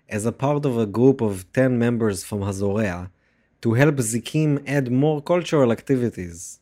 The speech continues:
The members of the kibbutz welcomed us very warmly and went out of their way to make us feel at home there. There was not a single area of this kibbutz's life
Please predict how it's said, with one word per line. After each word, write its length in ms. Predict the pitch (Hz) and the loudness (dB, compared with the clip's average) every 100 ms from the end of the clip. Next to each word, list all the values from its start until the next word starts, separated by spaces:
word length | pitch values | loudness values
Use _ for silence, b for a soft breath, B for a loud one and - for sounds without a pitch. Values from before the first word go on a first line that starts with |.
| _ _ _ _ _ _ | _ _ _ _ _ _
The 120 | - 104 | -4 2
members 500 | 131 175 175 160 131 | 2 4 2 2 2
of 140 | 107 | 0
the 80 | 110 | -2
kibbutz 520 | - 110 147 151 - | -2 0 0 0 0
welcomed 480 | 113 147 156 151 120 | 2 2 2 2 2
us 240 | 117 - | 0 -2
very 560 | 117 104 117 151 151 120 | -6 -2 2 4 4 6
warmly 720 | 107 120 120 110 95 92 90 - | 6 6 6 2 -2 -4 -8 -8
and 180 | 101 | -6
went 280 | 110 127 117 - - | -2 -2 -2 -8 -6
out 260 | 143 160 | -4 -2
of 160 | 151 131 | 0 2
their 160 | 127 113 | 4 6
way 400 | 107 123 117 98 | 6 4 4 2
to 160 | - | -4
make 300 | 98 110 - | -4 -4 -4
us 180 | 98 - | -6 -6
feel 240 | - 120 110 | 0 2 2
at 160 | 92 101 | 0 0
home 240 | 107 98 | 0 -2
there. 320 | 87 85 82 _ _ _ - | -6 -12 -16 _ _ _ -2
There 220 | 98 117 | 4 6
was 300 | 117 113 104 | 6 4 4
not 340 | 120 139 151 | 4 4 2
a 100 | 120 | -2
single 560 | 113 - 175 185 180 170 | -6 -4 -2 0 2 2
area 500 | - 143 135 107 101 | 2 4 6 4 2
of 280 | 101 104 101 | 0 -4 -2
this 260 | 113 120 - | -2 -2 -4
kibbutz's 520 | 117 101 151 147 104 | -2 2 2 2 0
life 600 | 98 92 90 101 - - | 0 -2 -4 -8 -14 -18